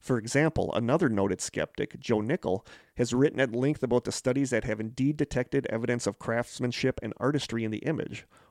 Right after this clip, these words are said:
One, for example, actually did find that there are indications of layers of paint after all, and of brushstrokes, as infrared photography had revealed previous versions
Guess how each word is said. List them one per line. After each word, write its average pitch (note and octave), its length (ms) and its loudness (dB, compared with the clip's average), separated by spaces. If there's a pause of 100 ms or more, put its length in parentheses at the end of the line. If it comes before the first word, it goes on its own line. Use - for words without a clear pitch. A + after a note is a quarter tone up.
One, D#3+ 200 6
for B2+ 160 2
example, G#2+ 580 0
actually A#2 320 0
did C3 220 0
find B2+ 280 0
that B2 120 0
there G#2+ 160 -2
are B2 180 2
indications B2+ 720 -2
of A2 160 -8
layers A#2+ 320 0
of - 140 -4
paint B2+ 340 -2
after A2 300 -4
all, A#2+ 420 4 (720)
and D3 200 6
of A2+ 140 4
brushstrokes, - 800 2 (160)
as A#2+ 120 0
infrared B2 400 0
photography A#2+ 540 -2
had A#2+ 180 0
revealed A#2+ 360 2
previous B2 400 0
versions A#2 680 0